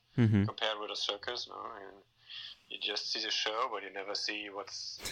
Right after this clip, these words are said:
Speaker 2: really
Speaker 1: <laughs>
Speaker 2: behind.
Speaker 1: Yeah.
Speaker 2: And, I mean, not even my, my, my sister understands really what I'm doing, no?
Speaker 1: <laughs>
Speaker 2: Uh,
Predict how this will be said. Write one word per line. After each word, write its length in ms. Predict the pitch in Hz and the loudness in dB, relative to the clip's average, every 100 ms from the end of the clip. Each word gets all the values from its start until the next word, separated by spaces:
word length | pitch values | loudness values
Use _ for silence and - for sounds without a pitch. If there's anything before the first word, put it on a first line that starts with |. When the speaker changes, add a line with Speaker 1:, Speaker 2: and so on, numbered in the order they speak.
| - | 0
Speaker 2:
really 220 | 135 135 | 2 2
Speaker 1:
<laughs> 140 | - | -2
Speaker 2:
behind. 460 | 90 - 98 113 - - - - | -6 -4 0 0 -2 -14 -12 0
Speaker 1:
Yeah. 260 | 101 98 - - - _ _ _ _ _ | 4 4 4 -10 -20 _ _ _ _ _
Speaker 2:
And, 380 | 101 95 92 92 95 | -4 -2 -4 -6 -2
I 100 | 101 | 0
mean, 480 | 101 101 98 98 95 101 | -2 -6 -12 -14 -12 0
not 180 | 120 | 0
even 160 | 131 139 | 0 -2
my, 300 | 120 107 101 98 | -2 0 -2 -2
my, 200 | 92 98 95 - | -2 -2 -2 -4
my 160 | 52 - | -6 -4
sister 340 | - - - - | -6 -8 -6 -6
understands 560 | - 98 - 90 90 - | -6 -12 -10 -10 -10 -10
really 220 | 104 95 | -8 -10
what 160 | 95 95 | -8 -8
I'm 160 | 95 - | -8 -8
doing, 260 | 104 135 - - | -6 -6 -6 -4
no? 540 | 113 - - - 151 | -2 -2 -2 2 2
Speaker 1:
<laughs> 160 | - - - - - - - - - - _ - - - | 4 -2 -4 -12 -8 -8 -8 -12 -16 -18 _ -20 -20 -18
Speaker 2:
Uh, 80 | - | -12